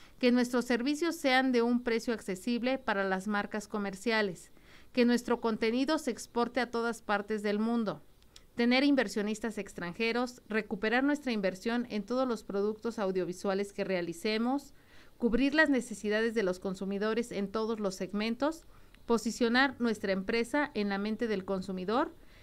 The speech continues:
crear una fuente de empleo y realizar diferentes programas de apoyo a la sociedad.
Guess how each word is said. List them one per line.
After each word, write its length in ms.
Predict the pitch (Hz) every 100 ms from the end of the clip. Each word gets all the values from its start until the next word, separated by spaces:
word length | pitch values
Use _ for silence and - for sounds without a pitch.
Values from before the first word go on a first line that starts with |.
| - -
crear 340 | 247 247 269
una 180 | 262 254
fuente 360 | 247 226 220 214
de 80 | 180
empleo 520 | 185 226 247 269 269
y 100 | 233
realizar 480 | 208 202 190 190 226
diferentes 560 | 240 247 208 214 240 -
programas 500 | 202 196 202 214 208
de 100 | 180
apoyo 360 | - 196 196
a 20 |
la 120 | 185 190
sociedad. 500 | 208 196 220 240